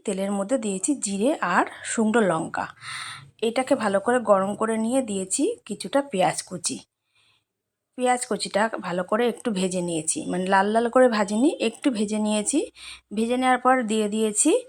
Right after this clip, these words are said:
আদা রসুন কুচোনো, ওটাকে আমি একটু কুচিয়ে দিয়েছি আদা রসুনটাকে, আমি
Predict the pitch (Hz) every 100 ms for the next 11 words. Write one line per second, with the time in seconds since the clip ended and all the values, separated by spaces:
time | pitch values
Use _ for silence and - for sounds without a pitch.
0 | - _ _ _ 196 202 214 240 214 208
1 | 277 349 - _ _ _ _ _ _ _
2 | _ _ _ _ _ _ 285 262 180 156
3 | - - 220 254 254 269 220 277 403 -
4 | _ _ _ _ _ - 226 285 277 269
5 | 254 202 190 240 202 190 190 196 185 190
6 | 285 466 302